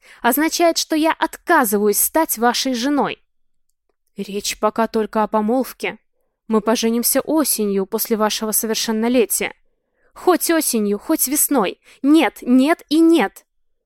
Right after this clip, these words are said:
Притопнула я ногой. Шум голосов постепенно нарастал. Неслыханное событие.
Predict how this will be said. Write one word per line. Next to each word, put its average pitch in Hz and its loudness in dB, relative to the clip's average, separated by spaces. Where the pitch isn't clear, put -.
Притопнула 208 -2
я 190 -4
ногой. 190 -10
Шум 233 -4
голосов 214 -4
постепенно 214 -4
нарастал. 220 -6
Неслыханное 247 0
событие. 277 -2